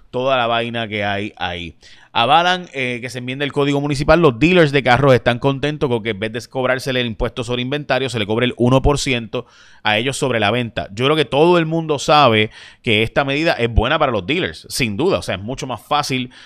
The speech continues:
¿verdad? El problema, gente, es que muchos más carros, de hecho, no sabemos ese dato,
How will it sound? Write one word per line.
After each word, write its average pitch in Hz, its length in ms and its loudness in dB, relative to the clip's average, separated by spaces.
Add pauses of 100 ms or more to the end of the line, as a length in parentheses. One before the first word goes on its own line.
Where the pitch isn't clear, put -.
¿verdad? 117 280 0
El 113 80 -6
problema, 110 280 0
gente, 156 260 -4
es 165 80 -4
que 139 260 -6
muchos 135 400 -6
más 147 240 -4
carros, 127 500 0
de 113 80 -2
hecho, 147 160 -4
no 123 80 -2
sabemos 143 380 -4
ese 139 160 -6
dato, 113 340 -4